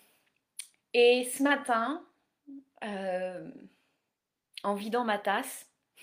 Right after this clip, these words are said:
il faudra écouter mon podcast de dimanche pour comprendre pourquoi je fais cette référence. Donc en vidant ma tasse,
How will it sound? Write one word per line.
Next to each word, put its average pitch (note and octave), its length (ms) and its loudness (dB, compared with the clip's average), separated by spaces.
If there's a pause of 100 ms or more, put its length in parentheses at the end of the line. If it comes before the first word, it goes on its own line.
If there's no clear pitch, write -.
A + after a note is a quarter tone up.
(1400)
il - 60 -16
faudra G3 240 2
écouter G#3 320 -4
mon G3+ 140 -2
podcast G3 500 -4
de F3 120 -10
dimanche F3 400 -8
pour - 140 -16
comprendre F3+ 380 -8
pourquoi - 280 -6
je F3+ 160 -8
fais F3+ 160 -10
cette - 280 -14
référence. E3+ 680 -12 (680)
Donc G3+ 160 -8
en A3+ 100 2
vidant B3+ 260 2
ma B3+ 140 2
tasse, - 520 -4